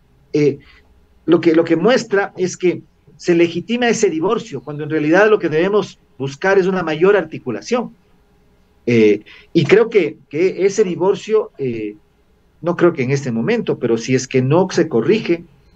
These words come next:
si no se consolidan proyectos políticos nacionales, liderazgos nacionales, podría tener como consecuencia, o sea, podría tener cualquier consecuencia, pero, pero sobre todo no me parece que es positivo. Creo que los gobiernos deberían jugarse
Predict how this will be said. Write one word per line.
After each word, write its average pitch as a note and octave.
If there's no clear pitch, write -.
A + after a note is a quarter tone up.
si -
no D#3
se F3+
consolidan D3+
proyectos D#3
políticos C3+
nacionales, C3+
liderazgos F#3
nacionales, A2+
podría E3
tener E3+
como E3+
consecuencia, C#3
o G#2+
sea, A#2+
podría E3
tener F3
cualquier D#3+
consecuencia, C#3
pero, C#3
pero C3
sobre B2
todo D#3
no D#3
me F#3+
parece D3+
que A2+
es A2+
positivo. F#2+
Creo E3
que F3
los C#3
gobiernos C3+
deberían C#3
jugarse D#3+